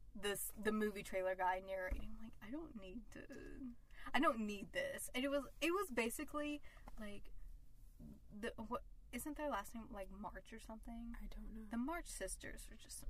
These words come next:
Speaker 1: ordinary gir-, they literally said that. Th-, they're just, I'm like, "I know what Little Women is."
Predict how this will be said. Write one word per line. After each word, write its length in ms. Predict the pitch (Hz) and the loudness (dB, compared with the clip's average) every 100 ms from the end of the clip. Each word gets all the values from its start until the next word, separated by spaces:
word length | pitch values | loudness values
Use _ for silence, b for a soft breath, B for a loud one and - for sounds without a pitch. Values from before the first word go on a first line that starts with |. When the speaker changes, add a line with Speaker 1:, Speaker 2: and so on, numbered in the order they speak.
| - | 2
Speaker 1:
ordinary 640 | 226 247 269 240 233 247 | 4 4 2 0 0 -2
gir-, 140 | 247 - 226 214 | -2 -2 2 8
they 140 | 277 | 8
literally 420 | 240 247 277 269 | 8 8 8 8
said 260 | 262 208 - | 6 2 2
that. 240 | - - - - - 220 | 2 0 -2 -8 -8 -4
Th-, 140 | 214 - 202 | -2 -2 0
they're 160 | 220 | 0
just, 220 | 233 - - | 0 -4 -4
I'm 240 | - - | -6 -2
like, 160 | 240 233 - - - - - | -2 -4 -6 -8 -10 -8 -6
"I 80 | 240 | -2
know 180 | 240 220 | -2 -2
what 120 | 240 - | -4 -6
Little 180 | 190 185 | -6 -6
Women 260 | - - - - - | -6 -6 -6 -6 -6
is." 160 | - | -6